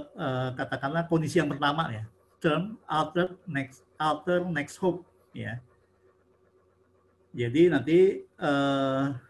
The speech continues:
term yang pertama namanya adalah alter next hop, ya. Maka kalau misalkan kita menggunakan policy next hop self policy, tinggal kita langsung masukkan action-nya,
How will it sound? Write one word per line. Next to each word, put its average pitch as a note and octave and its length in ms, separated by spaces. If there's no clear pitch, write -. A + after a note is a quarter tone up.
term E3+ 160
yang D#3 160
pertama D#3 400
namanya D3+ 320
adalah C#3 240
alter - 80
next C3 240
hop, C3+ 160
ya. B2 240
Maka D3+ 640
kalau D#3+ 240
misalkan D#3 960
kita D#3+ 320
menggunakan D3 560
policy C#3+ 640
next C#3+ 240
hop D3+ 80
self D3 320
policy, E3 560
tinggal E3 320
kita D#3 240
langsung E3+ 560
masukkan D#3 480
action-nya, B2+ 640